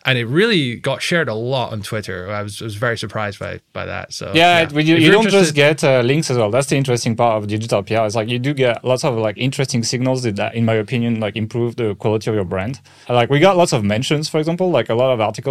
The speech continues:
Speaker 2: they got us in. They, uh, it's like they didn't necessarily lot link, all link back to us or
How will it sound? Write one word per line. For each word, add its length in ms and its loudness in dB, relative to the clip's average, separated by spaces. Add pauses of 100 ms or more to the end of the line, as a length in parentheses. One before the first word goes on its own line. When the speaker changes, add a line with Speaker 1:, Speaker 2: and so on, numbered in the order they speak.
Speaker 2:
they 80 -2
got 160 -2
us 160 -4
in. 180 -4 (440)
They, 600 0
uh, 220 0
it's 100 -2
like 140 0
they 80 2
didn't 200 0
necessarily 300 0
lot 220 4 (140)
link, 280 0
all 220 4
link 240 0
back 200 0
to 140 0
us 200 -2
or 160 2